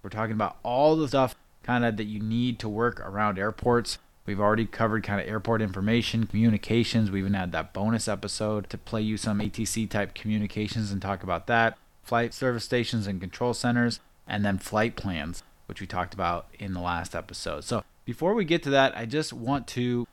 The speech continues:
read off some reviews here. We'll be real quick with these. One is from Robert Shank.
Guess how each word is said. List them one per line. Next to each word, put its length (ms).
read 340
off 460
some 400
reviews 680
here. 360
We'll 180
be 120
real 220
quick 220
with 140
these. 260
One 200
is 340
from 360
Robert 400
Shank. 400